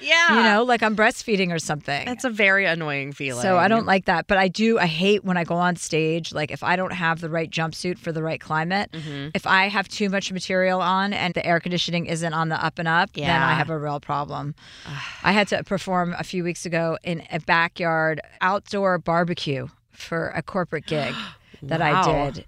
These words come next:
Speaker 2: and that was very, in Austin.
Speaker 1: Oh,
Speaker 2: And
Speaker 1: it was
Speaker 2: it
Speaker 1: sweaty.
Speaker 2: was very moist is the word that I would use to describe that environment.
Speaker 1: <laughs> M-,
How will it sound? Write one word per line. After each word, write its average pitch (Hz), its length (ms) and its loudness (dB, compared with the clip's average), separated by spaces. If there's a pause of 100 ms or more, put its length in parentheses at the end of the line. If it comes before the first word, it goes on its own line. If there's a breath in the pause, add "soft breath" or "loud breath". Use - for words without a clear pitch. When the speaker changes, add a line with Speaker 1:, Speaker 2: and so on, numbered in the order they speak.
Speaker 2:
and 151 400 -2 (100)
that 165 280 0
was - 520 -8
very, 165 720 0
in 175 140 -2
Austin. 165 600 -2 (340 soft breath)
Speaker 1:
Oh, 160 440 2
Speaker 2:
And 165 260 0
Speaker 1:
it 160 80 -4
was 147 160 -4
Speaker 2:
it 175 80 2
Speaker 1:
sweaty. 139 500 -2
Speaker 2:
was 175 100 -14
very 175 460 0
moist 165 720 -6
is 151 200 -4
the 160 100 -6
word 151 260 -4
that 139 120 2
I 139 160 -2
would 139 160 0
use 147 140 -8
to - 120 -8
describe 139 400 -6
that 143 160 0
environment. 113 680 -8
Speaker 1:
<laughs> - 60 -20 (1120 loud breath)
M-, 226 140 -16